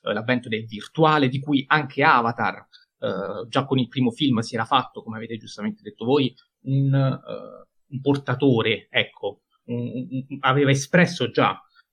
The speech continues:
ehm, questo tipo di, di innovazione che, questo tipo di immaterialità continua, progressiva,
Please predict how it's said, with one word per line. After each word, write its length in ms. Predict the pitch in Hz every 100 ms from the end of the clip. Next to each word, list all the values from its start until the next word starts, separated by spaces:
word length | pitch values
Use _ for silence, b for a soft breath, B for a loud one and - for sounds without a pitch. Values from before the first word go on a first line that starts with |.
| -
ehm, 540 | 110 113 113 113 117
questo 240 | - 139 135
tipo 260 | 143 139
di, 280 | 131 127 120
di 80 | 123
innovazione 540 | 139 135 147 - 233 127
che, 200 | 131 131 B B B _ _
questo 260 | - 131 151
tipo 260 | 160 156 143
di 240 | 143 139 165
immaterialità 920 | 160 160 151 151 147 143 143 160 - B B B
continua, 720 | 139 139 139 160 139 131 139
progressiva, 880 | 143 139 147 151 - 139 117 151